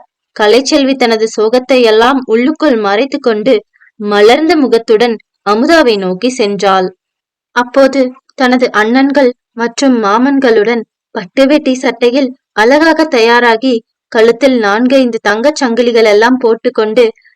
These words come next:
பார்ப்பதற்கு பளபளவென்று மைனர் போல இருந்த வெற்றி கலைச்செல்வியை பார்த்துவிட்டு, "ஏ வாடி கருவாச்சி,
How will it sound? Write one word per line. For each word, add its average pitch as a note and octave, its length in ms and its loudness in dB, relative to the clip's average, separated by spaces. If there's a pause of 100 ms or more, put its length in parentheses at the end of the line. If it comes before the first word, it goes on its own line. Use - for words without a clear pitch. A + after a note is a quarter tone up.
(200)
பார்ப்பதற்கு A#3 840 0 (260)
பளபளவென்று C4+ 840 0
மைனர் B3+ 420 0
போல A#3 260 2
இருந்த B3+ 360 0
வெற்றி G3+ 480 -4 (480)
கலைச்செல்வியை C4 760 2
பார்த்துவிட்டு, A3 800 0 (300)
"ஏ G#3 180 4
வாடி A3+ 560 0
கருவாச்சி, A3+ 520 0